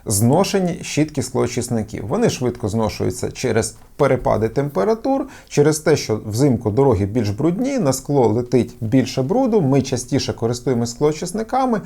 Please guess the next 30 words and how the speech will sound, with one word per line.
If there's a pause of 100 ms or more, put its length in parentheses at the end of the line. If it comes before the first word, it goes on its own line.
(280)
а
в
цьому
бруді
є
ще
такі
мікроабразивні
частинки,
піщинки
тощо. (300)
Це
все
рве
наші
склоочисники
і,
в
принципі,
знову
ж
таки,
перепади
температур, (140)
плюс,
якщо
дороги
ще
й
посипають